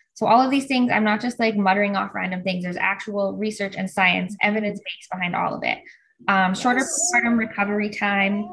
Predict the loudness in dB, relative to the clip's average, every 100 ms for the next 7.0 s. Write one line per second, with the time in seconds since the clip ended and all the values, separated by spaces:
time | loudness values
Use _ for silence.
0 | -14 -20 -20 -2 2 2 0 2 2 0
1 | -4 -10 -6 -4 -4 -6 -6 -4 -4 -2
2 | -2 0 0 -2 -2 -4 -2 0 0 -2
3 | -4 -6 -6 -4 -4 -6 -8 _ _ _
4 | 0 2 2 0 -6 -4 -2 -2 -2 -2
5 | -4 -6 -2 2 2 2 0 -2 2 2
6 | 4 4 4 2 -6 -4 0 0 0